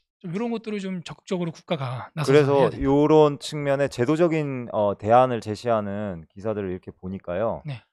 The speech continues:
Speaker 2: 이런 시설의 보조금식으로 하는 거는 의미가 없다.
Speaker 1: 네.
Speaker 2: 그 보조금 타먹으려고 다 이,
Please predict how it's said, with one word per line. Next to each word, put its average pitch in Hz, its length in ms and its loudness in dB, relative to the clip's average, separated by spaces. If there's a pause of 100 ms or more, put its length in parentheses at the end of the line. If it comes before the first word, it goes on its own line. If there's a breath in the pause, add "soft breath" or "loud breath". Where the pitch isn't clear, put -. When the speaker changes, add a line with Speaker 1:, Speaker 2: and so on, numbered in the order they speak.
(160)
Speaker 2:
이런 139 260 2
시설의 233 680 6
보조금식으로 147 880 0
하는 127 380 -2
거는 113 520 -2 (160)
의미가 135 400 -2
없다. 80 480 -6
Speaker 1:
네. 139 240 -10
Speaker 2:
그 214 200 -2
보조금 220 380 0
타먹으려고 160 540 2
다 - 340 0 (140)
이, 131 280 -10